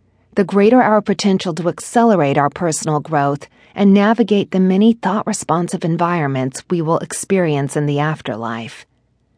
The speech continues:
My hope is that this book will assist your journey in this life and the next. All my best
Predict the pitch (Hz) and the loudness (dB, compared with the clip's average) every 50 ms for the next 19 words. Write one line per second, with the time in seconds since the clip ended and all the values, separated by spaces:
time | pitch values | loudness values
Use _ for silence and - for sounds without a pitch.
0 | _ _ _ _ _ _ _ _ _ _ 233 226 220 233 220 202 247 269 262 - | _ _ _ _ _ _ _ _ _ _ 2 4 4 4 4 4 2 0 2 2
1 | 254 202 - - 185 160 - - 180 180 - - - - 185 160 165 - 175 165 | 0 0 2 0 0 0 0 -2 -2 -4 -4 -4 -2 -2 -2 -2 -2 -4 -2 0
2 | 160 156 - - - 240 214 - - - - 165 139 135 - - 151 131 127 131 | 0 -2 -2 0 0 0 0 0 -2 -4 -4 -2 -2 -2 -4 -6 -6 -6 -4 -4
3 | 131 131 135 139 135 - _ - 185 185 180 165 196 208 - - - - 220 220 | -4 -4 -6 -6 -8 -10 _ -2 0 0 2 2 0 0 -2 -4 -4 -2 0 0
4 | 214 240 233 - _ - - _ - 208 214 202 165 147 143 - - - 151 151 | 2 0 -2 -4 _ -16 -20 _ -2 0 0 2 0 0 -2 -4 -4 -4 -2 -2
5 | 147 139 120 - - - - - - - - - _ _ _ _ _ _ _ _ | -2 -2 -4 -6 -8 -12 -12 -12 -12 -12 -14 -18 _ _ _ _ _ _ _ _
6 | _ _ _ _ _ _ _ _ _ _ - 185 185 208 226 240 254 254 196 190 | _ _ _ _ _ _ _ _ _ _ 0 2 4 6 6 6 4 2 2 0
7 | 147 123 127 139 - - - - - - | -2 -2 -4 -6 -8 -10 -12 -14 -16 -18